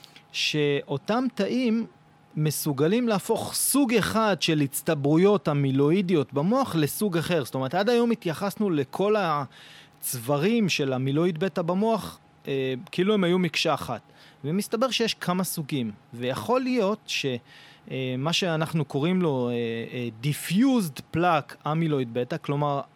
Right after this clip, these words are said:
צברים דיפוזיים שהם, אה, פחות מהודקים של המילואיד בטא, הופכים על ידי אותם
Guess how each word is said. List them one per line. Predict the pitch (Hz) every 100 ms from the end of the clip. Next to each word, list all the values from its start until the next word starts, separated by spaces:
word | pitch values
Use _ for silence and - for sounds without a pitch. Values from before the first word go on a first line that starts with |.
| _ _ _ - _ - - _ _
צברים | - 127 110 147 160 240 202 135
דיפוזיים | 113 165 - 226 247 196 160 123
שהם, | - 123 123 123 -
אה, | - - -
פחות | - - 208 214
מהודקים | 196 143 135 - 190
של | 151 131
המילואיד | 127 143 185 208
בטא, | 240 233 214 - - - - -
הופכים | 147 - 247 240
על | 190
ידי | 160 170
אותם | 226 - 220